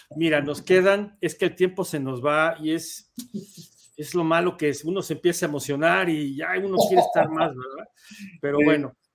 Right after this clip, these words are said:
Speaker 1: este, mi querido Aníbal, un último mensaje para nuestra gente,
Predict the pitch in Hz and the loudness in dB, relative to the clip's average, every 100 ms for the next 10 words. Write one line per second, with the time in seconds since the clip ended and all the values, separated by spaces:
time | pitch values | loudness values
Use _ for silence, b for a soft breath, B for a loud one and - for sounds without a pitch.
0 | _ _ 165 165 156 - 151 147 147 147 | _ _ -2 -2 -4 -4 0 2 2 2
1 | 143 139 139 _ _ 190 190 190 190 220 | 0 -2 -4 _ _ -8 -6 0 0 2
2 | 214 214 208 190 - _ _ _ _ _ | 2 4 4 0 -6 _ _ _ _ _
3 | _ _ _ - 160 170 139 113 - _ | _ _ _ -8 -2 0 -2 -6 -18 _
4 | _ _ _ _ - 208 214 220 214 190 | _ _ _ _ -6 -2 -2 -2 -4 -2
5 | 165 151 175 165 180 156 139 131 123 123 | -2 -2 -4 -4 -4 -4 -4 -6 -10 -12
6 | - 123 - _ | -12 -14 -14 _